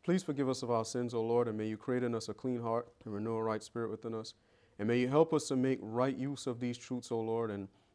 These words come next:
that we would practice the, the, the very things in which we're learning and not be like the Greek philosophers who, who said but did not do. But help us, O Lord, to say and do, because you said, "Blessed is,"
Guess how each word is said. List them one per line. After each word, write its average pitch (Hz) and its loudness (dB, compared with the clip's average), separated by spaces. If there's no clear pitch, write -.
that 113 4
we 131 2
would 123 0
practice 135 -2
the, 113 2
the, 104 -4
the 104 -6
very 120 2
things 120 -2
in 113 -2
which 113 -4
we're 107 -2
learning 120 0
and 113 -2
not 127 0
be 135 -2
like 117 2
the 104 -2
Greek 113 -6
philosophers 104 -2
who, 123 0
who 160 -2
said 127 2
but 98 -2
did 117 -2
not 107 -2
do. 113 -4
But 101 -2
help 170 6
us, 151 2
O 131 2
Lord, 123 4
to 113 -4
say 131 -2
and 131 0
do, 101 -4
because 110 -8
you 120 -6
said, 113 -2
"Blessed 127 0
is," 123 -4